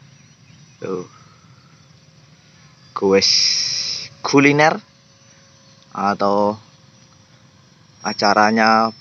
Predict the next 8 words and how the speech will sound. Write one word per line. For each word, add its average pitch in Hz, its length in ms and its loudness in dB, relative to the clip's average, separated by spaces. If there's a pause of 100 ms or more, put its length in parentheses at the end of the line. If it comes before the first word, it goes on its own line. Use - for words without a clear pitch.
(160)
Brompton 127 400 2
ya? 92 240 -4 (1120)
Saya 104 240 -4
kurang 113 320 0
tahu, 123 400 2
tapi 120 480 0 (480)
sepertinya 113 640 -6
asik. 110 320 -6